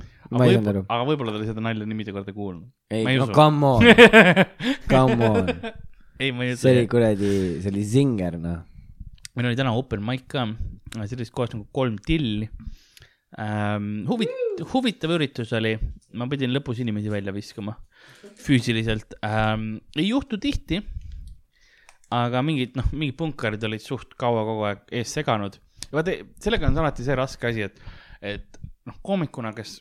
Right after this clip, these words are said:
Speaker 1: eriti kui sa, ma olen helipuldi juures või üldse, noh, istud koomikute lauas, sa oled lavale lähedal, sa kuuled kogu aeg, noh, mis ees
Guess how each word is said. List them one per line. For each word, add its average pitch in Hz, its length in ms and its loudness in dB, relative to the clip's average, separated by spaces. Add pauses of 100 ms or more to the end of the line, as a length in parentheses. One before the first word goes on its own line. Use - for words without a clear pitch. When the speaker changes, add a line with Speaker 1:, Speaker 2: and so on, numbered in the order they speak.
Speaker 1:
eriti 131 320 -6
kui 117 140 -10
sa, 113 100 -6
ma 113 160 -8
olen 110 140 -4
helipuldi 110 420 -6
juures 107 240 -6
või 120 140 -10
üldse, 113 160 -12
noh, 104 100 -10
istud - 220 -16
koomikute 113 340 -10
lauas, 165 300 -4
sa 110 80 -12
oled 113 100 -10
lavale 120 240 -6
lähedal, 117 300 -4 (240)
sa - 180 -8
kuuled 196 240 -6
kogu 147 220 -6
aeg, 107 120 -14 (200)
noh, - 80 -12 (420)
mis 120 160 -16
ees 143 240 -4